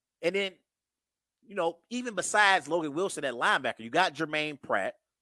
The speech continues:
You got Clay Johnston as well as a backup linebacker. And I don't like their secondary. I always said that Eli Apple is suspect to me. But I do like Awazuki, the other cornerback, in their defensive backfield. And I love their safeties.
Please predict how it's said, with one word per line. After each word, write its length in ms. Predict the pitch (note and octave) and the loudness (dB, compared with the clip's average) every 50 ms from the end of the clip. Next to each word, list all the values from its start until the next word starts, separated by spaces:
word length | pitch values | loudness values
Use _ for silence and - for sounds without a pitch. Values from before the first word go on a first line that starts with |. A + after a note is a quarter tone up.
| _ _ _ _ | _ _ _ _
You 100 | C3+ D3+ | -6 2
got 300 | D3 F3+ F3+ F#3 F#3+ - - _ _ - | 6 10 10 10 10 8 2 _ _ -10
Clay 460 | - - F3+ F3+ E3+ E3 E3 E3+ E3 _ _ _ _ G#2 | -2 2 4 6 6 4 4 0 -2 _ _ _ _ _
Johnston 600 | G#2+ B2+ D#3 D3+ D3+ D3+ - - C#3+ C3+ C#3+ C#3 _ _ _ _ _ _ _ _ _ _ - | 2 4 6 6 6 4 2 -2 -6 -8 -8 -10 _ _ _ _ _ _ _ _ _ _ 2
as 200 | C3+ C#3 B2+ - | 4 4 4 2
well 340 | A2 C3 C3 B2+ B2 B2+ C#3+ C#3 | 0 -2 0 0 0 0 -2 -4
as 120 | B2 A2+ | -6 -6
a 60 | B2+ | -4
backup 380 | F#2+ - C#3 D3 C#3+ - C3 G#2+ | -2 2 2 2 2 0 -4 -6
linebacker. 560 | G2+ G2 F#2 F2+ E2+ E2+ E2+ E2 - G#2+ B2 - _ _ _ _ _ _ _ _ - | -6 -6 -6 -6 -6 -8 -10 -10 -12 -14 -16 -16 _ _ _ _ _ _ _ _ 0
And 140 | F3 F3+ F3 | 0 4 8
I 100 | G3 A#3 | 8 8
don't 180 | C#4+ C#4+ B3 G#3+ | 8 8 6 4
like 180 | A3 A3 - | 2 2 2
their 100 | - F#3+ | -2 -6
secondary. 720 | D3+ - - G3+ G3 G3+ A#3+ G3+ G#3 G#3 G#3+ G#3+ G#3 G#3+ - - | -6 -6 -4 -4 -4 -4 -4 -4 -2 -2 -2 -2 -4 -6 -4 0
I 140 | - C#3+ D#3+ | 4 6 6
always 280 | F3+ F#3 F3+ E3+ D3+ | 6 6 4 2 0
said 280 | - - F3+ F3 F3 D3 | -2 -6 -8 -8 -6 -4
that 140 | C#3 - - | -6 -6 -6
Eli 260 | D3+ E3 E3 D#3+ D3+ - | -8 -4 -2 -2 -2 2
Apple 460 | C3+ D3 D#3 D#3 - E3+ F3 F3 - _ - | 4 4 4 4 2 -4 -8 -8 -10 _ -12
is 100 | A#2 - | -10 -8
suspect 580 | - - - D3+ D3+ - - F3+ F3+ - - | -4 0 0 0 0 2 0 -2 -2 0 -2
to 80 | - E3+ | -6 -6
me. 260 | F3 F#3 F#3 F#3+ - _ _ _ _ _ _ _ _ _ _ _ _ - | -6 -6 -8 -8 -10 _ _ _ _ _ _ _ _ _ _ _ _ 2
But 100 | - G3 | 8 10
I 100 | A3+ A3+ | 10 10
do 200 | F3 A#3 C4 B3+ | 10 6 2 2
like 300 | A3+ G#3+ G3+ G3 G3 - _ _ _ _ - | 4 6 6 6 4 0 _ _ _ _ 8
Awazuki, 600 | F3 G3+ G#3+ G#3 D#3+ C#3 D#3 D3+ - D3 D3 D#3 | 8 8 8 6 2 -2 -2 -2 -2 -4 -8 -8
the 160 | D3 D3 D3 E3 | -6 -2 -2 0
other 160 | F#3+ F#3 E3+ | 0 -2 -4
cornerback, 480 | - F3+ C#3+ B2+ A#2+ G#2+ G#2+ G#2+ B2 - _ _ _ _ _ _ _ _ _ _ _ _ _ _ _ _ - | -6 -6 -4 -4 -2 0 0 -2 -2 -2 _ _ _ _ _ _ _ _ _ _ _ _ _ _ _ _ 0
in 160 | D3+ D3+ D3 | 0 2 4
their 140 | C#3+ C#3+ C#3 | 2 2 2
defensive 440 | A#2+ - D3 - D3 - C3 G#2+ G#2+ | 0 -2 -4 -4 -4 -6 -6 -2 0
backfield. 480 | A2+ G#2 F#2+ - - G2+ G2 G2+ G#2+ - | 0 0 0 -2 -6 -6 -6 -6 -6 -4
And 100 | C#3+ D#3 | -2 -2
I 40 | D3 | 0
love 300 | C3 C3 D#3+ F3+ D#3 B2+ | 0 2 2 2 2 0
their 100 | A2+ G#2 | -4 -8
safeties. 500 | - C#3 B2 G#2+ - - F2 E2 - | -6 -4 -4 -6 -6 -12 -20 -20 -20